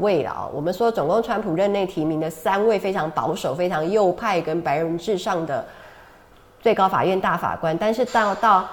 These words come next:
二零一九年的时候，川普那时是完成了两位哈，送了两位进去。于是呢，当时就五比四通过了说，诶，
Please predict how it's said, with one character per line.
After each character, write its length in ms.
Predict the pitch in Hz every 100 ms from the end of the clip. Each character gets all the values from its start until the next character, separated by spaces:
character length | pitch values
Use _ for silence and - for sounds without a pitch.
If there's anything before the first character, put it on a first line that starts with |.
| -
二 100 | -
零 160 | 214 196
一 120 | 247
九 220 | 247 175
年 180 | 143 143
的 80 | 156
时 160 | 156 160
候， 160 | 202
川 240 | 190 208 196
普 180 | 190
那 180 | 147 190
时 200 | 180 139
是 160 | 139 160
完 220 | 175 160
成 280 | - - 156
了 80 | 156
两 200 | 147 - 110
位 240 | 185 180 156
哈， 240 | 156 - - -
送 260 | - 220
了 80 | 175
两 240 | 160 120
位 160 | 165 185
进 220 | 175 175
去。 260 | 156 - 147 - -
于 120 | 190 226
是 220 | 220 269
呢， 180 | 208 190
当 260 | 214 220
时 300 | 240 - 156
就 260 | 151 220 190
五 300 | 170 - 226
比 220 | 233 160
四 260 | 156 233 226
通 260 | 226 196
过 200 | 208 208
了 120 | 160
说， 320 | 165 175 170 - - - - _ -
诶， 220 | - 269